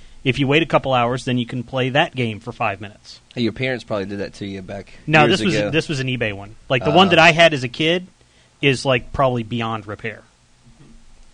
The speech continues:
Speaker 1: I have three Intellivisions, and one of 'em I had as a kid, one of 'em somebody gave to me, and it was broken. And then this one I got off eBay, and it works for five minutes.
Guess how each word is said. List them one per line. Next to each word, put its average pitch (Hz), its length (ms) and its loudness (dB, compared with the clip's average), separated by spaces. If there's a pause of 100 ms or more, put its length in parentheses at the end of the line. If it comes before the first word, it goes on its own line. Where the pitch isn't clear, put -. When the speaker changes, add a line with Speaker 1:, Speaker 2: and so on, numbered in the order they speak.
(100)
Speaker 1:
I 151 100 8
have 180 120 4
three 185 260 0
Intellivisions, 110 720 -4
and 117 180 -2
one 135 140 2
of 139 100 -2
'em 143 140 -2
I 135 60 2
had 135 140 2
as 123 60 -4
a 123 60 -6
kid, 123 260 -4
one 123 160 -2
of 127 120 -4
'em 123 300 -4 (640)
somebody 143 320 0
gave 123 320 0
to 139 80 -6
me, 117 300 -6 (460)
and 123 160 0
it 147 80 0
was 139 140 -2
broken. 110 480 -4 (760)
And 117 160 0
then 110 160 -2
this 127 240 -2
one 131 180 0
I 117 80 0
got 117 140 0
off 113 160 -2
eBay, 117 240 -4
and 107 80 -6
it 101 60 -14
works 107 180 -12
for 117 140 -18
five 98 240 -8
minutes. 98 320 -14